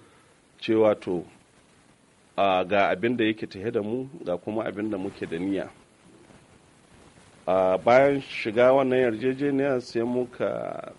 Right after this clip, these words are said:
tahi muka samu manoma. A kiyasin mu, idan mun ka ba manoma horaswa sun kai abin da ya kamata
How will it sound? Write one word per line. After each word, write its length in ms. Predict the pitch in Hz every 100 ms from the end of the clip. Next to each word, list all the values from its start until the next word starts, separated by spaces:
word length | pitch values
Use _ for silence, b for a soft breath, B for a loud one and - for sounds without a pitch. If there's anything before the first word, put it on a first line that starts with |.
| _
tahi 260 | - 101 113
muka 400 | 120 120 - 98
samu 460 | - 85 90 101
manoma. 500 | 110 113 113 87 82 -
A 120 | 104
kiyasin 520 | - 110 139 170 156
mu, 280 | 147 151 151
idan 340 | - 117 139
mun 260 | 143 156 160
ka 200 | 160 135
ba 220 | 117 123
manoma 800 | 120 120 117 104 107 110 110 107 110 _ _ _ b b b b b
horaswa 640 | 123 123 120 120 104 98 98 - b b _ _ _ b b b b
sun 240 | - 139
kai 160 | - 135
abin 320 | 117 101 135
da 80 | 117
ya 120 | 117
kamata 540 | 117 107 101 104 -